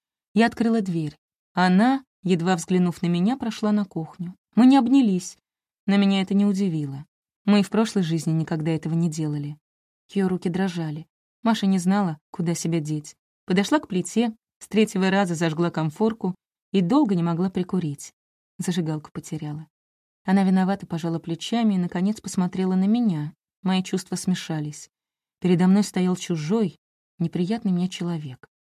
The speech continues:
И я впервые призналась себе: я не люблю свою мать. Ноги не держали меня. Я снова села за стол, где лежало послание Ба. Я должна рассказать о нем Маше, но как? Слова не шли.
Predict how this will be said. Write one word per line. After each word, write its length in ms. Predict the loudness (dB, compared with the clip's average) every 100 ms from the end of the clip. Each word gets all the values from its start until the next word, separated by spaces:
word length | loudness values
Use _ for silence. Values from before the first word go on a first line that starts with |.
| _
И 80 | 2
я 120 | 2
впервые 440 | 2 0 2 2
призналась 540 | 0 -2 0 0 0 -4
себе: 420 | -8 -6 -6 -8 -12 _ _ _
я 200 | -4 -2
не 120 | -2
люблю 300 | -2 -4 -6
свою 340 | -6 -8 -6
мать. 440 | -6 -6 -10 -14 -20 _ _ _ _ _ _ _ _ _ 0
Ноги 280 | 4 4 2
не 140 | 0
держали 520 | 0 -2 -2 -2 -2
меня. 340 | -6 -8 -10 -16 _ _ _ _ 0
Я 120 | 0
снова 320 | 4 2 2
села 300 | 0 0 0
за 120 | -2
стол, 320 | -6 -4 -2 -2
где 200 | -2 -2
лежало 360 | -2 -2 -2
послание 540 | -4 -6 -4 -2 -2 -2
Ба. 340 | -4 -6 -10 _ _ _ _ _ _
Я 160 | -2 0
должна 400 | 0 2 2 2
рассказать 520 | -4 -6 -4 -4 -4
о 40 |
нем 220 | -4 -2
Маше, 360 | -2 -4 -8 -8
но 180 | -8 -8
как? 380 | -8 -8 -8 -10 _ _ _ _ _
Слова 380 | -8 -4 -2 0
не 100 | -2
шли. 340 | -6 -8 -8